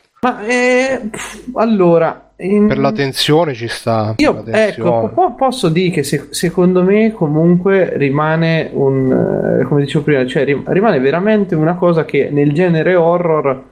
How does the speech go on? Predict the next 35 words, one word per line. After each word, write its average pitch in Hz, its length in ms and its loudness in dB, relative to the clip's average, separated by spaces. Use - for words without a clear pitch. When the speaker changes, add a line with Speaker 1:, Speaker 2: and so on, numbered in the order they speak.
Speaker 1:
se - 200 -4
vista, 185 460 0
è 180 60 2
stata 156 260 -2
un'interazione 165 680 0
ed 143 160 0
è 180 80 2
finita 165 400 0
un 143 80 -2
pochetto 131 440 -2
lì. 127 440 0
Eh, 131 180 2
perché 143 340 -2
riusciva 208 340 -2
veramente 170 440 0
a - 20 -2
creare 143 320 -2
tu-, 175 280 -8
tutto 254 400 0
con 165 120 0
le 156 80 2
suggestioni 135 1040 2
e 165 160 2
faceva 170 360 0
leva 196 360 0
su - 140 -12
dei 143 100 0
me-, 151 280 -2
meccanismi 151 640 0
anche 208 260 0
abbastanza 139 480 -4
semplici, 131 600 -2
che 135 100 -2
non 139 200 0
era 123 800 0